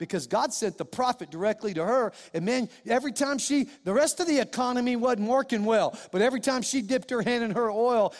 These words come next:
every time she lift-, dipped her hand in her flour, she had plenty of food. It would just kept coming out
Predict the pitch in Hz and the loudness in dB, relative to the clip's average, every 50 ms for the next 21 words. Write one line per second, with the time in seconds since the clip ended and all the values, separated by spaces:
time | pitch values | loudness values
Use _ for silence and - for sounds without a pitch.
0 | - - 226 226 240 220 - 262 240 240 214 - - 226 233 233 240 214 - _ | -4 -2 -2 0 0 -2 -2 0 -2 -2 -2 -6 -8 -8 -2 -2 -2 -2 -2 _
1 | _ - - _ 147 214 240 - - 240 226 190 233 233 240 226 220 190 233 226 | _ -20 -20 _ -4 -4 -4 -2 -2 -2 0 0 0 0 0 0 0 0 0 -2
2 | - - 220 233 240 240 226 208 190 170 - - - - - 226 247 240 220 208 | -2 0 0 2 4 4 4 2 2 0 -4 -8 -12 -8 -2 0 2 4 4 6
3 | 190 170 156 - - - - - - 180 202 202 214 226 233 233 240 240 233 226 | 4 4 2 -2 -6 -18 -16 -10 -4 -2 0 2 2 2 2 2 2 0 0 -2
4 | - - 233 208 170 143 - - - 180 233 220 185 151 190 175 - - - 175 | 0 0 2 2 2 0 -2 -8 -2 0 0 0 2 0 -2 -4 -2 0 0 -2
5 | 135 - - - 175 196 196 208 208 208 214 233 254 277 | -2 -2 -6 -2 0 0 2 2 2 2 2 2 0 -2